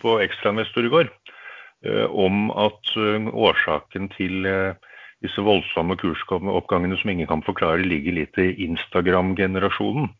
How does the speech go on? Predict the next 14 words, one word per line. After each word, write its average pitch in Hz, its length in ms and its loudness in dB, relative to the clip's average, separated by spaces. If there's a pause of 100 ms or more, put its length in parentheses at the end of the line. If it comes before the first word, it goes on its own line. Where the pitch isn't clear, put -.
(1400)
Eh, 101 480 2 (380)
noe 113 360 6
blir 98 220 4
populært. 113 480 4
Man 117 100 0
har 104 320 2
bloggere 104 520 2 (160)
som 104 400 -2 (440)
plutselig - 300 2
har 95 100 0
fått - 80 -8
en 101 80 -4
stemme 87 640 0 (100)
i, 90 480 -2